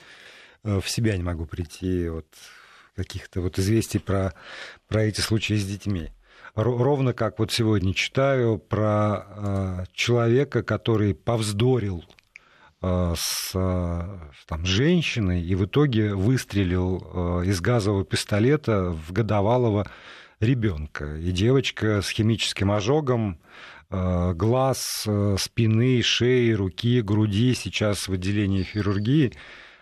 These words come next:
Ну вот, пр-, правда, хор-, хорошо, что не был рядом, потому что самосуд в итоге случился. И, ну, я, правда, какие-то вещи не укладываются просто в голове. Вообще никак не укладываются.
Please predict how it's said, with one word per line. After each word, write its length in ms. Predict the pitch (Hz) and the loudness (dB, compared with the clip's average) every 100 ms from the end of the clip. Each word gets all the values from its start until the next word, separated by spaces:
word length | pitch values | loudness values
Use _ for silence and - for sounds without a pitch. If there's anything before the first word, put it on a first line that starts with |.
| - | -4
Ну 260 | 117 143 135 | 2 2 4
вот, 380 | 135 131 - - - _ _ _ - | 2 -2 -14 -20 -20 _ _ _ -6
пр-, 120 | 113 | -4
правда, 680 | - 123 87 76 80 80 78 - _ - | -2 -2 -2 -6 -6 -6 -10 -18 _ -10
хор-, 140 | - 101 | -4 -2
хорошо, 420 | - 117 113 147 | 0 -2 0 -2
что 540 | - - 110 101 101 | -2 -2 -2 -2 -4
не 280 | 92 113 131 | -2 2 2
был 160 | 113 110 | 2 2
рядом, 360 | 143 156 113 | 2 2 0
потому 200 | - 101 | 0 -4
что 160 | 95 - | -4 -8
самосуд 680 | - 117 131 - 76 - - - _ | -2 0 0 -2 -10 -14 -20 -20 _
в 80 | 90 | -8
итоге 320 | 90 85 78 | -6 -6 -8
случился. 560 | 76 - - 87 - 90 | -12 -14 -12 -12 -12 -14
И, 340 | 95 104 117 113 | -14 -12 -8 0
ну, 160 | 175 | 0
я, 240 | 151 165 127 | 2 -2 -2
правда, 340 | - 165 131 | -2 0 0
какие-то 340 | 127 135 165 165 | 0 0 2 2
вещи 200 | 135 139 | 2 2
не 80 | |
укладываются 560 | 143 143 117 85 80 - | 2 0 -2 -4 -10 -10
просто 260 | 80 - 80 | -10 -12 -14
в 60 | |
голове. 280 | 76 73 73 - | -20 -20 -20 -4
Вообще 400 | 113 123 - 110 | -2 0 0 0
никак 320 | 85 - - | 0 -6 -12
не 60 | 90 | -18
укладываются. 600 | - - 78 85 _ | -18 -20 -20 -20 _